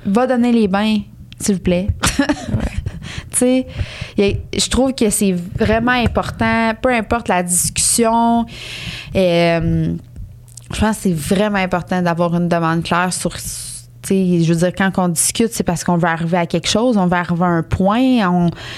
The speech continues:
Speaker 1: fait que ça, c'est sûr que ça peut se moduler au fil de la discussion, mais si c'est de, d'aide que t'as besoin, si c'est d'amour que t'as besoin, j'ai besoin d'amour, j'ai besoin d'une caresse, euh, si c'est de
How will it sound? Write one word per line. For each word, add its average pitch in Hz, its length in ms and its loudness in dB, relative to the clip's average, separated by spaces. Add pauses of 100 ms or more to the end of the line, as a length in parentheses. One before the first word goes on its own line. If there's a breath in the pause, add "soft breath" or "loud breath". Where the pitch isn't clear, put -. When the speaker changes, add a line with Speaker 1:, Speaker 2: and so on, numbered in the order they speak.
(300 loud breath)
Speaker 1:
fait 170 100 0
que - 60 -6
ça, 220 100 0
c'est 202 120 0
sûr 233 160 0
que 220 40 -2
ça 180 140 0
peut 196 160 -2
se - 120 -2
moduler 180 380 2
au 208 80 2
fil 214 220 0
de 202 40 0
la 180 140 2
discussion, 202 640 0
mais 165 800 2 (640)
si - 300 -4
c'est 208 140 2
de, 180 140 4
d'aide 185 460 0
que 196 80 2
t'as 185 180 0
besoin, 175 460 2
si - 80 2
c'est - 300 2
d'amour 190 560 0
que 226 100 0
t'as 202 160 0
besoin, 185 500 2 (340 loud breath)
j'ai 214 120 4
besoin 202 400 2
d'amour, 202 400 2
j'ai 190 120 0
besoin 180 260 2
d'une 180 180 0
caresse, 190 720 0 (520 loud breath)
euh, 165 960 4
si - 300 0
c'est 190 380 0
de 165 420 2